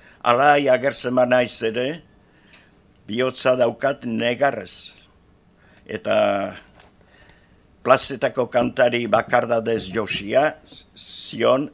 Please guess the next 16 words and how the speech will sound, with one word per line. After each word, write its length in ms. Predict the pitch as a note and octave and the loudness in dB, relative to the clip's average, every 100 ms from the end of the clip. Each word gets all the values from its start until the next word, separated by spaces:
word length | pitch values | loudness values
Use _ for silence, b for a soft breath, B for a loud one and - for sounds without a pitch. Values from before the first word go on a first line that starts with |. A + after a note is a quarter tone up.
| - | -6
Letek, 720 | G#2+ A2+ - B2 A#2 - - _ _ - | 0 0 0 -8 -8 -14 -20 _ _ -16
dakizuen 500 | F2+ G#2+ A2 - A#2 | -14 -12 -12 -8 -6
bezala. 400 | G#2+ - E2+ E2 _ _ _ _ B B B B | -6 -10 -14 -18 _ _ _ _ B B B B
Kantarietarik 920 | B2+ C#3 D#3+ D#3+ F3 F3+ F3 D#3+ E3+ | -2 2 2 2 2 0 2 0 2
itzulita, 640 | D3 B2+ E3 D3 C#3 F3 E3 | -2 -2 -2 -2 0 2 2
ilun 420 | C#3 D3 E3+ F3 | 4 4 4 2
eta 240 | D3+ D3 C3+ | -2 0 -2
triste 520 | - D#3 - - F3 | -4 -10 -6 -2 0
pasatzen 520 | C#3+ B2 C3 - C3 | 0 -2 -4 -4 -8
zituen 440 | B2+ A#2+ C#3 C#3+ | -8 -10 -4 -4
zomaitegun 760 | D3 C3+ C3 C3 B2+ A#2 C3 C3+ | -2 -2 0 0 0 -2 -2 -2
etxera 440 | A#2 - B2 A#2+ A#2+ | -4 -4 0 2 0
sartu 480 | - A2+ - B2+ | -2 -6 -6 -8
eta 360 | G#2+ - B2 C#3+ b b b b b | -8 0 0 0 b b b b b
laneko 540 | A2+ C3 C#3+ D3 D#3 C3+ | 4 6 6 2 2 2
gu-, 340 | B2 A#2+ B2+ | 0 -6 -10